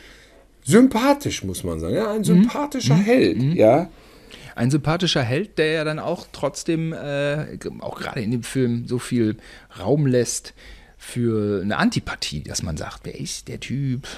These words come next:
Speaker 2: Äh, ne? Das ist ja,
Speaker 1: Ja.
Speaker 2: dass er auch immer so ein bisschen umstritten ist, äh, genauso. Aber er hat eben auch diese warmen Momente. Ja, da-, das ist super. Ich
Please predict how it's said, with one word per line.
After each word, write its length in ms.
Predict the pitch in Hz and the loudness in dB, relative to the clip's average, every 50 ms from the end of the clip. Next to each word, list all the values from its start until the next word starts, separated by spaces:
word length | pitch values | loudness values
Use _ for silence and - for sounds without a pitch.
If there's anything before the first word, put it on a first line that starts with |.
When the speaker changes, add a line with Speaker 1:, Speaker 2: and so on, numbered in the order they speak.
| - - - - - - - | -16 -18 -20 -20 -20 -14 -8
Speaker 2:
Äh, 280 | - 101 98 92 90 90 | -6 -6 -4 -4 -4 -4
ne? 160 | 98 127 208 | -2 -2 -4
Das 160 | 190 151 - - | -4 -6 -6 -4
ist 100 | 123 - | 2 4
ja, 80 | 165 | 4
Speaker 1:
Ja. 80 | 151 139 | 6 4
Speaker 2:
dass 180 | 113 107 - 113 | 4 0 -2 -2
er 180 | 113 - 80 | -2 -2 -2
auch 100 | 87 - | -2 -4
immer 140 | 139 123 113 | -4 -4 -4
so 60 | 123 120 | -4 -4
ein 20 | |
bisschen 200 | 120 135 - - | -4 -4 -6 -6
umstritten 500 | - 110 - - - - 185 - 151 131 | -8 -8 -10 -8 -6 -6 -6 -6 -6 -6
ist, 280 | 95 117 - - - - - - - - - - - - | -6 -6 -6 -8 -10 -14 -18 -20 -20 -20 -20 -20 -12 -6
äh, 160 | 110 113 110 | -4 -4 -2
genauso. 380 | 110 117 110 120 135 160 147 - | 0 0 0 2 2 2 2 2
Aber 140 | 123 151 143 | 2 2 2
er 160 | - - - | 2 0 -4
hat 140 | 139 - - | -6 -6 -6
eben 240 | 120 127 139 127 | -4 -4 -4 -4
auch 160 | - 117 - - | -6 -8 -10 -6
diese 260 | - 120 117 98 90 | -4 -4 -2 -2 -2
warmen 220 | 123 175 208 117 | -2 -2 -2 -2
Momente. 380 | 90 80 76 80 73 69 - 92 | -4 -4 -4 -6 -6 -8 -6 -2
Ja, 220 | 98 113 - 123 - | -2 -2 -2 -2 -4
da-, 220 | - - - - | -6 -8 -10 -8
das 260 | - - - - - - | -8 -8 -8 -8 -8 -8
ist 80 | 95 | -6
super. 240 | - 185 - 104 78 | -6 -4 -2 -2 -2
Ich 180 | 139 131 - | -2 -4 -8